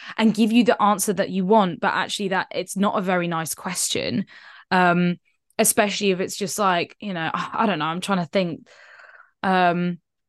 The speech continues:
"Would you ever get back with your exes?" You know, that kind of a question. And you're hoping that they're gonna be like, "Oh my God, no, like, you are the only person for me."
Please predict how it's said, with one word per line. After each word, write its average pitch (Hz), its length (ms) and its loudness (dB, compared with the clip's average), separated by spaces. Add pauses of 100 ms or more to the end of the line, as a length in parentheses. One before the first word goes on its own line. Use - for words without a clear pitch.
(440)
"Would 277 160 6
you 320 100 8
ever 330 180 4
get 285 200 2
back - 240 0
with 240 120 -2
your 254 160 2
exes?" - 720 -6
You 196 120 -2
know, 185 180 4
that 247 240 2
kind 202 200 2
of 175 80 0
a 180 60 0
question. 175 500 -4
And 214 160 2
you're 214 160 6
hoping 277 480 6
that - 140 2
they're 220 100 2
gonna 214 140 -2
be 190 60 -2
like, 196 120 -4
"Oh 202 80 -2
my 190 140 0
God, 175 240 -4
no, 170 300 0
like, 165 240 -8
you 196 220 -2
are 196 40 2
the 180 160 -6
only 170 220 -6
person 165 400 -4
for 175 120 -6
me." 147 380 -2